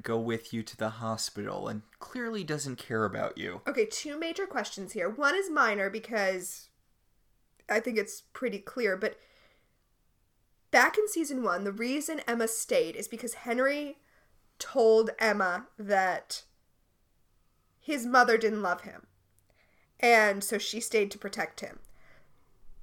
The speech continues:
Speaker 2: I guess she just doesn't want to protect him anymore because,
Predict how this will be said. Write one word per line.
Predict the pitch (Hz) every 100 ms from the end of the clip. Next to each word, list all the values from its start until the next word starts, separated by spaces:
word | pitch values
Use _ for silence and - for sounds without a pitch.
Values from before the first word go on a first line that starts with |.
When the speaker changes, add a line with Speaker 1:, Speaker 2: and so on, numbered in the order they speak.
| - - - - - - _ _ _ -
Speaker 2:
I | 269
guess | 214 226 - -
she | - 277
just | 247 269 277
doesn't | 262 247
want | 254
to | 247
protect | 254 - 269 -
him | 359 359
anymore | 359 370 381 392
because, | 392 277 226 196